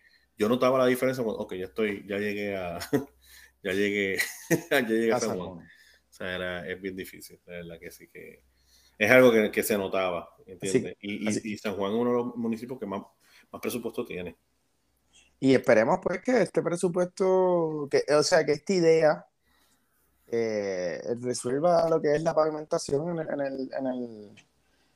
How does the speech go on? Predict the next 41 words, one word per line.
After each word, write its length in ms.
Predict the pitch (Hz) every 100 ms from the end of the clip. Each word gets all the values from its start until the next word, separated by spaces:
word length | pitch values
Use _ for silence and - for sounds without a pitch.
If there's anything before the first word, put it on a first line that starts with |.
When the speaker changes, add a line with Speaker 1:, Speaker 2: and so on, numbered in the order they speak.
| _ _
Speaker 2:
en 300 | 123 120 117
el 120 | 117
país, 440 | 120 117 131 208 120
verdaderamente, 760 | 123 110 107 120 143 143 196
que 120 | 165 123
nos 160 | 113
dé, 80 | 120
aunque 300 | 127 123 147
sea 760 | 151 139 139 135 131 127 120 113 _ - - - - - - _
una 180 | 131 139
manera 380 | 147 143 156 156
de, 180 | 135 120
de 160 | 127
no 140 | 127 117
tener 260 | 139 143
que 100 | -
invertir 540 | 147 143 139 - 143 -
tanto 400 | 139 151 156 143
y 100 | 131
seguir 320 | 139 123 123
pidiendo 440 | 147 143 139 139
dinero 420 | 135 131 135 139
para 240 | 131 127 123
poder 300 | 123 123 131
resolver 420 | 135 131 135 135
los 120 | 135
problemas 320 | 135 131 131 127
de 80 |
este 180 | 123 135
país. 260 | 131 139 185
Por 140 | 139
lo 100 | 123
menos 260 | 117 127 143
eso 160 | 143 139
se 120 | 147
ve 120 | 143
como 220 | 139 139 139
algún 320 | 135 131 127
tipo 240 | 131 135
de 80 | 135
iniciativa 760 | 135 127 127 151 156 131 127